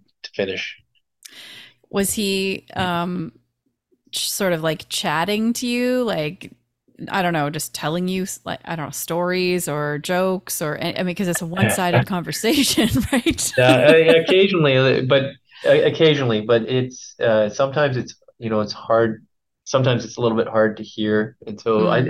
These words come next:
Speaker 1: I think there were a couple jokes out there, but I missed the punchlines, or I, I don't know
Speaker 2: Oh.
Speaker 1: if it's just, like, you're,
Speaker 2: Right.
Speaker 1: it's not funny because you're just so tired and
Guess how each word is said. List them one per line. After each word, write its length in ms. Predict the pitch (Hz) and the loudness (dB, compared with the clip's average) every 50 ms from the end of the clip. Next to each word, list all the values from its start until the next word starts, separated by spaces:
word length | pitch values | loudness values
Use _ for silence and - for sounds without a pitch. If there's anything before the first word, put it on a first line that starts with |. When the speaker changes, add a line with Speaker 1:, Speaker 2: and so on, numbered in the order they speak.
| - 131 | 0 -2
Speaker 1:
I 40 | - | -2
think 160 | 160 151 - | -6 -6 -4
there 100 | 147 123 | -4 -2
were 180 | 110 117 120 117 | 0 -2 -2 -2
a 40 | 113 | -2
couple 420 | - 120 110 - - 110 104 - _ - - - - - - - _ _ _ _ _ _ _ _ _ _ | -4 -6 -6 -4 -6 -10 -12 -12 _ -20 -20 -20 -20 -20 -20 -20 _ _ _ _ _ _ _ _ _ _
jokes 380 | - 113 101 104 110 - - - | -2 0 0 0 -2 -2 -2 0
out 200 | 113 113 110 - | 0 0 0 2
there, 180 | 123 123 127 | 2 2 4
but 120 | 120 110 101 | 4 2 0
I 60 | 98 | 0
missed 240 | 98 110 113 - - | 0 -2 -4 -4 -6
the 60 | 123 | -12
punchlines, 680 | 120 - - 107 107 - - - 117 117 117 117 117 107 104 | -10 -4 -6 -4 -4 -4 -4 -2 0 0 0 0 -2 -2 -2
or 260 | 98 98 95 92 92 | -2 0 0 0 0
I, 340 | 90 87 87 87 87 185 185 180 175 | 0 -2 -2 -4 -4 -2 -2 0 0
I 100 | 170 165 | 0 0
don't 140 | 165 165 170 | 0 0 0
know 100 | 220 220 | 0 0
Speaker 2:
Oh. 40 | - | 0
Speaker 1:
if 40 | - | -2
it's 180 | 107 - - _ | -4 -4 -4 _
just, 200 | - 101 - - | -8 -8 -2 0
like, 280 | 113 104 98 98 - _ - | 2 2 2 0 -2 _ -10
you're, 180 | 113 101 98 98 - - - - - - - _ | -8 -8 -8 -8 -10 -10 -10 -10 -10 -14 -18 _
Speaker 2:
Right. 140 | - 185 165 | -6 -2 -2
Speaker 1:
it's 140 | 151 147 143 | -2 0 2
not 280 | 123 113 110 107 - - | 2 2 2 0 -2 -2
funny 260 | - 107 104 110 117 117 | -2 0 0 0 -2 -2
because 440 | 113 104 - - 113 107 104 - | -4 -6 -6 -2 -4 -4 -4 -4
you're 120 | 101 98 95 | -8 -8 -6
just 240 | 104 98 95 - - | -6 -8 -10 -6 -4
so 140 | - 98 | -4 -4
tired 420 | 92 - 95 92 92 95 98 98 95 | -4 -4 -4 -4 -2 0 -2 -2 -2
and 200 | 92 - - | -6 -10 -16